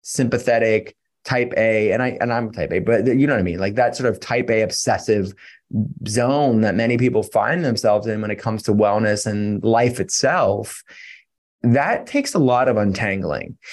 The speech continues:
to really do. But that's the work that we need to start doing, is just shifting and reevaluating what's my relationship with food and my body and life itself.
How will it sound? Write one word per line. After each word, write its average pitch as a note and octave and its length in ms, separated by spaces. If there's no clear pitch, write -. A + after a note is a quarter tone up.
to A#2+ 180
really A2+ 360
do. G2+ 280
But G#2 180
that's D#3+ 300
the F3+ 120
work C3 260
that - 140
we A2+ 100
need G#2+ 200
to G2 60
start G2 300
doing, G2 320
is F2+ 100
just G#2 200
shifting C#3+ 640
and G#2+ 160
reevaluating A2+ 1400
what's B2+ 400
my C3 160
relationship A2+ 920
with A#2+ 260
food A2 340
and A2+ 80
my G#2 120
body G2+ 380
and C3 120
life B2+ 240
itself. - 580